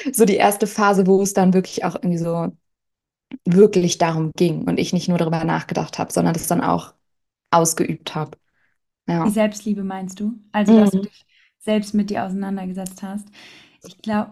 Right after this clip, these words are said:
Speaker 1: Ja, dass es so das erste Mal war, wo ich, ähm, das wirklich langfristig durchgezogen hab.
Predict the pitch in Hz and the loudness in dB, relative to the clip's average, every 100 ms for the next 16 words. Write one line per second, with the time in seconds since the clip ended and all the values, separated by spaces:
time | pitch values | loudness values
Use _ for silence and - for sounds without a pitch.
0 | _ _ _ 269 285 269 226 214 220 214 | _ _ _ 6 6 6 4 4 2 2
1 | - 240 240 233 220 208 208 196 208 208 | 2 2 4 4 4 4 4 6 6 6
2 | 196 - 202 196 196 196 196 202 247 _ | 2 -2 2 4 6 4 2 -2 -6 _
3 | 190 - 208 202 196 196 202 208 208 190 | 0 4 2 2 2 2 2 0 0 -2
4 | 185 202 202 196 - 180 175 170 | 0 0 0 -4 -2 0 0 0